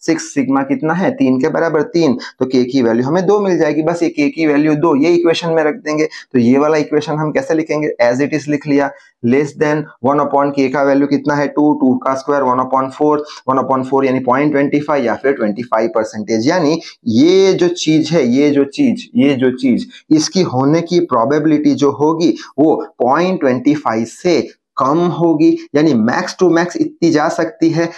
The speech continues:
यानी max to max यानी ये upper bound हो गया पॉइंट ट्वेंटी फ़ाइव या ट्वेंटी फ़ाइव परसेंटेज, जो हमारा answer हो जाएगा। I hope ये numerical आपको समझ में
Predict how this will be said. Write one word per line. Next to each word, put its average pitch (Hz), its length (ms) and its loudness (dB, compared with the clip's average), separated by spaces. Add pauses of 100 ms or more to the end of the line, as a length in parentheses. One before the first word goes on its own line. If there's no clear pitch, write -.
(140)
यानी 139 260 2
max 147 220 -2
to 156 120 2
max 160 240 0
यानी 143 200 0
ये 139 220 2
upper 131 220 -2
bound 117 300 -2
हो 104 200 0
गया 135 160 0
पॉइंट 120 500 -4
ट्वेंटी 113 280 -2
फ़ाइव 135 200 -2
या 147 60 0
ट्वेंटी 113 320 -6
फ़ाइव 98 300 -4
परसेंटेज, 110 420 0
जो 113 120 0
हमारा 107 420 0 (260)
answer 107 380 -2
हो 98 140 -6
जाएगा। 95 440 0
I 135 60 2
hope 147 360 0
ये 139 80 0
numerical 117 460 0
आपको 104 240 -4
समझ 104 360 -8
में 185 220 -2